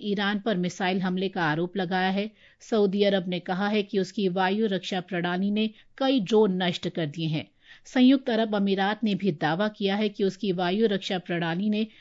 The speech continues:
बैलिस्टिक मिसाइलों को सफलतापूर्वक नष्ट कर दिया है। आज सुबह ईरान ने इसराइल और अमेरिका पर नए हमले किए। इस बीच ईरान ने इसराइल के दिमोना परमाणु संयंत्र को निशाना बनाने की भी धमकी दी है।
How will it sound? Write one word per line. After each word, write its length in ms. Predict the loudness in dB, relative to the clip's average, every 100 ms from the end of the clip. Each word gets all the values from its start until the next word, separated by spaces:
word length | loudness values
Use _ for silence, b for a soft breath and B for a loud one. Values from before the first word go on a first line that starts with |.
| B
बैलिस्टिक 520 | 0 4 4 4 -4 -4
मिसाइलों 480 | -4 0 0 2
को 200 | 0 2
सफलतापूर्वक 1000 | 0 -2 -4 -4 -4 -6 -2 -2 -2 -4 -6
नष्ट 300 | -6 -4 -6
कर 200 | -4 -4
दिया 240 | -2 -2
है। 200 | -2 -4 -10 B B B B
आज 220 | 2 2
सुबह 300 | 0 0 0 0
ईरान 380 | -2 0 2
ने 100 | 2
इसराइल 580 | 0 -4 -6 -2 0 0
और 160 | -2 -2
अमेरिका 480 | 0 0 -2 -2 -4
पर 220 | -2 -2
नए 260 | 0 -2 -2
हमले 320 | -2 0 -2
किए। 360 | -2 0 0 0 B B B
इस 220 | 0 2 2
बीच 360 | 2 2 0 -4
ईरान 420 | -2 2 2 2
ने 80 | 0
इसराइल 560 | -2 -4 -2 0 0 0
के 180 | 0
दिमोना 540 | 0 0 0 0 -2 -2
परमाणु 500 | -2 -2 -2 -2 -4
संयंत्र 540 | -2 -2 -2 -2 -4
को 160 | -4 -2
निशाना 480 | -2 -2 -2 -2 -2
बनाने 420 | -2 -4 -4 -6
की 220 | -6 -4
भी 180 | -2 -2
धमकी 380 | -2 -2 -2 -4
दी 140 | -2
है। 200 | -2 -4